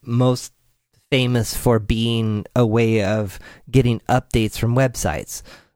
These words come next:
So there used to be Google Reader, which got closed. Now there's Feedly, a-, and you could take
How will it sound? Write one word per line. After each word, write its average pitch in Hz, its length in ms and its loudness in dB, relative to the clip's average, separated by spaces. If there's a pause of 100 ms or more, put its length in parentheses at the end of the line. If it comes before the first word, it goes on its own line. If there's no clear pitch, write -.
(180)
So 107 580 0
there 120 240 0
used 123 220 0
to 127 100 2
be 113 120 2
Google 113 400 2
Reader, 123 380 2
which 113 300 -2
got 101 280 -2 (360)
closed. 123 600 2
Now 117 120 0
there's 101 240 -2
Feedly, 131 760 0 (380)
a-, - 80 -10 (200)
and 120 140 -2
you 120 80 -2
could 113 160 -4
take - 380 -2